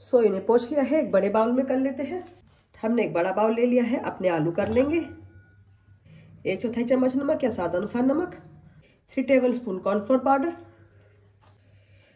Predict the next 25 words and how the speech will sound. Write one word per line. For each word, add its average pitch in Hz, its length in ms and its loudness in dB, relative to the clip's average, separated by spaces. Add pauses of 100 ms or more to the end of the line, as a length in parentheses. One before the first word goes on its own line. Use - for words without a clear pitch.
(140)
अगर 302 220 2
आपके 269 260 0
पास 226 220 -4
कॉर्नफ्लोर 208 320 -2
पाउडर 190 260 0
नहीं 220 200 0
है, 269 60 0
तो 240 100 -4
आप - 160 -6
अरारोट 175 340 -2
का 247 100 0
भी 247 100 2
इस्तेमाल 254 340 0
कर 262 140 -2
सकते 277 340 -6
हैं। 359 180 -6 (720)
हम 311 180 4
इसमें 254 300 2
कोई 202 220 4
भी 185 120 -2
फूड 185 320 -4
कलर 170 200 0
नहीं 254 220 4
ऐड 277 220 2
करेंगे। 311 440 0